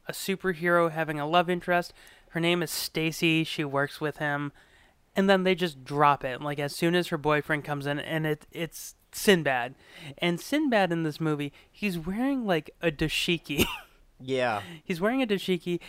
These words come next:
Speaker 1: and he's talking about how, "Oh, it's weird to be in, like, an integrated school system or an integrated community." And, like, every one of his lines is like,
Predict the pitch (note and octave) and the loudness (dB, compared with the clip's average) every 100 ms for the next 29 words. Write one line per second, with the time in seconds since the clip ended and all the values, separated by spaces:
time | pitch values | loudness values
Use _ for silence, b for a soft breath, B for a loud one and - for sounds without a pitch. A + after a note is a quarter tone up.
0 | C#3+ F3 F3 F#3 F3 F#3+ F#3 G3 F3+ E3+ | -4 0 2 0 0 0 0 -2 2 2
1 | E3 E3+ D#3+ B - C4 A#3+ F3 D3+ F#3+ | 4 0 0 B 4 6 6 4 0 2
2 | A#3 - F3+ F3 F3+ E3+ D#3+ D#3 D3+ - | 2 2 0 2 2 2 0 0 -4 -8
3 | - - G3+ F3+ F3 D3 E3+ D#3+ D3 - | -14 -4 -4 0 -2 2 2 4 -2 -6
4 | - F3 F#3+ F3+ D#3+ D3 - C#3+ C#3+ C#3+ | -4 0 0 -2 -4 -4 -2 -2 0 -2
5 | C#3 F3 F3 D3+ E3+ D#3 - E3 F#3+ E3+ | -2 -2 -2 2 2 2 -2 0 2 0
6 | C#3+ C#3+ B B C#3+ F3+ F#3+ F3+ _ G#3+ | -2 -4 B B -6 0 2 0 _ 2
7 | A3 B3+ A3+ A3 G3+ F3+ F#3 F#3 F3 D3 | 6 4 4 0 -2 0 0 2 0 0
8 | C#3+ D3+ C#3+ | -2 0 -2